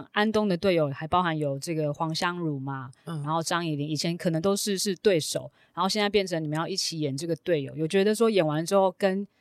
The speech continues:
Speaker 1: 之前认识的印象好像不太一样吗？
Speaker 2: 我跟香茹的年纪可能有点，一点点差距，因为我不记得我跟她一起打过球欸。但以玲姐有，亚青的时候有一起同队过，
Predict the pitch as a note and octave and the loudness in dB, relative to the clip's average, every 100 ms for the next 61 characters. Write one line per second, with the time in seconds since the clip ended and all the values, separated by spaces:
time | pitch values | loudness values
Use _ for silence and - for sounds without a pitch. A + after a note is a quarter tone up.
0 | _ _ A3+ A3 E3+ F#3+ F#3+ F#3 E3 D3+ | _ _ 0 2 4 4 2 0 0 0
1 | C#3+ - G3+ F3+ F3 C3+ F3 E3 E3 E3+ | -2 0 2 2 0 0 -2 -2 -4 -4
2 | C3+ C#3 C#3 B2+ C3 C#3 _ _ _ _ | -4 -4 -4 -8 -12 -20 _ _ _ _
3 | _ _ _ _ - F#3 E3 C4 D4 - | _ _ _ _ -6 -4 -4 -4 -4 -2
4 | C#4 C#4+ C4 F3 D#3+ E3 F3 D#3+ - - | -2 -2 -4 -2 -4 -2 2 2 0 -6
5 | _ _ _ G3+ F3+ G3 C#4 - E3+ D3 | _ _ _ -6 -4 -4 -6 -6 -6 -4
6 | D3+ D#3+ F3+ G#3 E3 - - _ - C4+ | -2 -2 -2 -2 -4 -8 -16 _ -10 -8
7 | A#3+ F3+ E3+ D3+ F3 F3 A#3+ B3+ D#3+ E3 | -2 -2 -2 -6 -8 -14 -10 -8 -8 -12
8 | C#4 G#3 E3 D#3+ F3 G3 E3 - C#3 D#3+ | -12 -10 -6 -6 -8 -12 -16 -20 -8 -8
9 | D3 - - _ _ - - - E3 D#3+ | -8 -12 -20 _ _ -6 -4 -2 -2 -2
10 | G#3 E3 D3 - - _ _ _ _ F#3+ | 0 0 2 0 -2 _ _ _ _ -8
11 | D#3+ - G3 F3 E3+ E3+ C#3+ - D3 - | -6 -4 -2 -2 -4 -4 -4 -6 -10 -8
12 | C#3 C#3 C3+ - - | -6 -4 -6 -6 -12